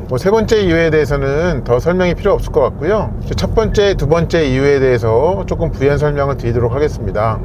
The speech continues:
일단 엘에프피 배터리는 리튬 인산철 배터리라고 하죠.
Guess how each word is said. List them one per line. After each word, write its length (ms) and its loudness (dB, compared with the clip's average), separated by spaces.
일단 260 0
엘에프피 560 0
배터리는 840 0
리튬 440 0
인산철 540 0
배터리라고 540 0
하죠. 500 0